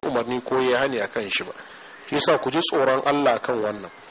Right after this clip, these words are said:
Allah ya ce ba za a aure shi ba hatta yi uminu, har sai ya yi imani. Kuma kada ya imani don wai yana son zai aure ki,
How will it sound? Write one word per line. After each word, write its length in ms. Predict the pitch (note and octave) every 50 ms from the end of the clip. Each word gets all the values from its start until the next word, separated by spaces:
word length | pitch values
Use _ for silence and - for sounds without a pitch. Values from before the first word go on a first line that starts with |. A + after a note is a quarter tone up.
| - - - - - - -
Allah 260 | D3+ D#3+ D#3+ D3+ D3
ya 60 | C#3+
ce 160 | C#3+ - D#3 C#3
ba 140 | B2 B2
za 180 | B2 C3 D#3 D#3 D#3
a 100 | - C3
aure 240 | B2+ B2+ C#3 D3 C3+
shi 100 | C3 C3
ba 160 | B2 C3 A#2+
hatta 580 | - D#3 D#3+ D#3 D#3 - - - C#3+ C#3 C3+ C3+
yi 160 | C3+ C#3 D3
uminu, 440 | D3+ - E3+ D#3 C#3+ B2+ A#2+ A#2 G#2
har 160 | - C3 C#3 C3
sai 200 | - - D3 C#3 C3+
ya 80 | C3+ C3+
yi 220 | C3+ C3+ - C#3+
imani. 360 | C3+ C3+ C3+ C3+ C3 B2+ A2+ - - - - - - - - - - -
Kuma 160 | - E3 E3
kada 300 | E3 - G3 G#3+ G3 A3
ya 140 | G3+ F3 D#3 D3+ D3 - F#3 F3 F3+
imani 440 | F3+ F#3 F#3+ F#3 F#3 F#3 F3 D#3+ C#3+
don 360 | C#3+ D3 E3 F3 F3+ F3 F3 F3
wai 240 | F#3 F3+ F3+ F3+ F3
yana 280 | F#3 F#3 F#3 F3 D3 C3+ -
son 180 | - D3+ C#3+ C#3
zai 160 | C3+ C#3+ C#3+
aure 420 | C3+ B2 A#2 G#2+ A2 A#2+ A#2+ A#2+ A2+
ki, 100 | - -